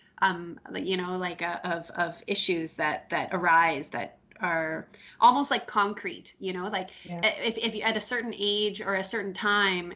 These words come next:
Speaker 1: if you can, if you can, like, break down, or if you pour concrete and if you wanna get rid of it, you could do it 'cause it's still slushy or still soft
Speaker 2: Yes.
Speaker 1: and you can move it.
Speaker 2: Yes.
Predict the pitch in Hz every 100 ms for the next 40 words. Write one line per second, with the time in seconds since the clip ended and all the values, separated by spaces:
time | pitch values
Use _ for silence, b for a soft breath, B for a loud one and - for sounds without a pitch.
0 | - 185 185 202 202 208 190 185 B B
1 | 208 202 220 220 208 185 180 196 196 196
2 | 185 185 185 196 190 190 208 208 208 -
3 | 214 208 190 190 - 190 180 190 180 185
4 | 196 185 180 185 185 196 196 180 170 185
5 | 185 196 151 220 196 - 185 185 - 185
6 | - - 185 185 214 202 196 180 - 185
7 | 185 190 185 180 175 185 180 - 185 190
8 | 214 190 180 - -